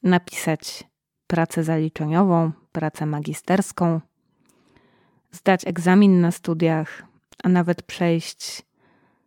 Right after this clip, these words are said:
serię egzaminów potrzebnych do tego, żeby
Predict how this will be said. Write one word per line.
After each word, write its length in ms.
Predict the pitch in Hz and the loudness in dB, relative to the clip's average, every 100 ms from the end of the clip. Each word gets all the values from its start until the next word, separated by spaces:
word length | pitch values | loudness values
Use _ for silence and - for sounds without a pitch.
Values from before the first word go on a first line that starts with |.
| _ | _
serię 720 | - - 185 170 160 156 160 160 _ _ _ _ _ _ _ | -10 0 2 2 2 0 -2 -4 _ _ _ _ _ _ _
egzaminów 680 | 208 190 175 175 175 170 160 | -2 0 2 4 4 2 0
potrzebnych 680 | - 165 - 170 165 165 - | -4 -6 -2 -2 -2 -2 -4
do 100 | 165 | -4
tego, 320 | 165 160 165 | -4 -2 -2
żeby 300 | 165 156 160 | -2 -2 -4